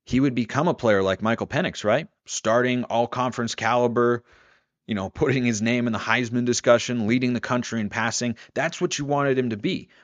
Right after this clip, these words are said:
But don't get too caught up. This would be my advice. Don't get too caught up for any fan base,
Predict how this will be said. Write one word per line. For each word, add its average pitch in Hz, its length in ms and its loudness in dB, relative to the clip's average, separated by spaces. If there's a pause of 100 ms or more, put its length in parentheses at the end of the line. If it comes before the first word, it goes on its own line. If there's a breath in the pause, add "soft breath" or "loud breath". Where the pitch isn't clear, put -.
But 127 200 6 (580 soft breath)
don't 185 260 4
get 185 260 2
too 180 280 0
caught 135 320 0
up. 123 300 0 (1000)
This 131 180 -4
would 113 100 -8
be 123 80 -2
my 107 180 -2
advice. 95 300 0 (180 soft breath)
Don't 202 220 6
get 254 180 4
too 208 240 2
caught 156 300 4
up 131 260 4
for - 160 0
any 165 240 -2
fan 107 260 -2
base, 82 280 -6